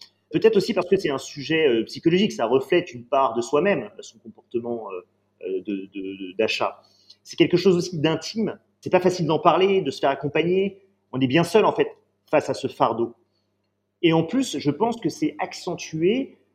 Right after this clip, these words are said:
par notre manière de voir le monde, euh, en Europe et en France en particulier.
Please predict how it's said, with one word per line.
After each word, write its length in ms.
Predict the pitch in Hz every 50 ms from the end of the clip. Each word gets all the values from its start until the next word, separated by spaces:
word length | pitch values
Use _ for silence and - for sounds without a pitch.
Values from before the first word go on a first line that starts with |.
| _
par 540 | - 165 165 185 214 226 196 - - - - -
notre 200 | 135 135 - 170
manière 300 | 175 190 202 196 160 139
de 40 | 139
voir 200 | 127 147 143 143
le 100 | 143 143
monde, 300 | 151 170 196 208 208 156
euh, 540 | - - - _ _ _ _ _ _ _ 107 110 107 -
en 80 | 139 139
Europe 520 | 143 143 147 170 208 220 - - - - -
et 100 | 156 147
en 100 | 139 139
France 360 | - - 165 165 151 - -
en 40 | 127
particulier. 640 | - 123 - - - - - 123 113 110 110 -